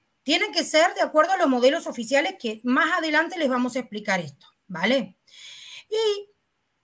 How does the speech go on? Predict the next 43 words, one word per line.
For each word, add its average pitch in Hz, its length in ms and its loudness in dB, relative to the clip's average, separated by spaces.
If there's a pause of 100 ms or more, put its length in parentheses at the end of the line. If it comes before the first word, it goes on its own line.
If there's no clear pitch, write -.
algo 403 400 2
muy 370 100 -4
importante, 269 640 2
esta 403 200 0
nacionalidad 247 840 2
va 330 80 2
a 320 60 2
ser 403 220 -2
de 269 100 4
origen, 214 600 -4 (320)
pero 330 180 0
acá 349 500 2 (340)
tenemos 427 480 -2
que 349 120 -4
distinguir 254 760 0
lo 285 260 4
que 330 340 4
es, 262 120 -2
y 269 100 -4
para 320 200 -2
eso 392 180 -4
yo 403 120 -6
los 381 180 -4
invito 320 340 -2
a 262 80 2
ver, 277 240 2
que 240 120 -4
fue 302 140 -6
muy 320 160 -2
instructivo, 247 800 -2
el 254 160 2
vídeo 330 300 -4
que 269 80 -6
hicimos 285 340 -2
sobre 226 200 -2
inscripción 233 560 -4
fuera 320 240 0
de 233 100 0
plazo, 285 540 2 (400)
que 302 80 4
ahí 330 180 6
les 359 140 -2
hicimos, 285 800 2